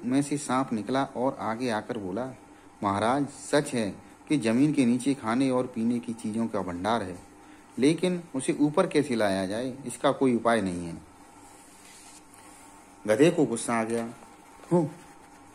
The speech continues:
यह भी कोई बात हुई कि जमीन के नीचे खाने का भंडार है या होगा? जब हमें भूखों ही मरना है तो भंडार रहा करे,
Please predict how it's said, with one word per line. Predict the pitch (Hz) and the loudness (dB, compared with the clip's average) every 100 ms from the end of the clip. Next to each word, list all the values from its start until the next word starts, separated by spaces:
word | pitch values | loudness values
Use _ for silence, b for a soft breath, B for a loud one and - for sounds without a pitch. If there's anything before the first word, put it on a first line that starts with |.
| - - | -20 -10
यह | 101 101 131 | -2 0 0
भी | 165 | -2
कोई | 165 151 175 165 - - | 0 0 0 -2 -8 0
बात | 131 156 - - | 2 2 -4 -2
हुई | 139 170 | -2 0
कि | 151 | 0
जमीन | 113 120 165 | 0 2 2
के | 156 139 | 4 4
नीचे | 147 156 | 4 0
खाने | 147 113 139 | -2 -2 0
का | 147 | 0
भंडार | 120 113 139 147 | 0 0 0 0
है | 151 151 - - - - - - | -4 -8 -16 -20 -20 -20 -12 0
या | 127 | 2
होगा? | 104 110 156 160 - - - - - - - - - - - - 107 | 2 0 -2 -4 -14 -20 -20 -20 -20 -20 -20 -20 -20 -20 -20 -16 0
जब | 123 175 180 | 6 6 6
हमें | 113 120 160 175 147 | 2 2 4 2 0
भूखों | 101 107 110 160 165 | -4 -4 0 2 4
ही | 143 | 4
मरना | 143 123 127 | 4 4 0
है | 123 135 | 0 -2
तो | 151 135 | 0 -2
भंडार | 98 101 120 143 | -2 -2 0 0
रहा | 110 95 120 | -2 -4 -4
करे, | - 120 | -4 -6